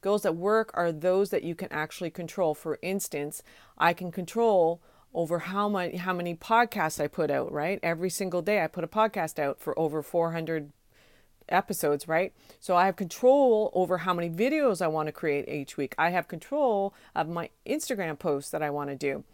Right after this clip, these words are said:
So at corporate, we had a sales goal, but it was backed up by how many calls they did per day because we knew that seven touches, six or seven touches would create a new account.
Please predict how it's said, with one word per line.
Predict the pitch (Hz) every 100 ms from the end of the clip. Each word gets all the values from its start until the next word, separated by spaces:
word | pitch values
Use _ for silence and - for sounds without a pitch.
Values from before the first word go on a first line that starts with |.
| - - -
So | -
at | 170 -
corporate, | - 277 330 185 -
we | 190
had | 220 208
a | 170
sales | - 247 285 277
goal, | 180 147 147 - - -
but | 170
it | -
was | 165 165 - - - -
backed | 151 139 185 247 -
up | 311 240 190 - - _ -
by | 175 170
how | 170 180 185
many | 180 180
calls | - - 196 240 262 262
they | 190 170
did | 147 147 -
per | 175
day | 151 139 127 120 - -
because | - - - 269 269 196 180
we | 175 180
knew | 185 247 339 208 160 160 - -
that | - -
seven | - - 220 220 214
touches, | - 294 302 - 165
six | - - 269 -
or | 285
seven | - 226 220
touches | 214 311 339 202 175
would | 190 190
create | - - 185 170 -
a | 190 175
new | 156 151
account. | 156 - 233 185 -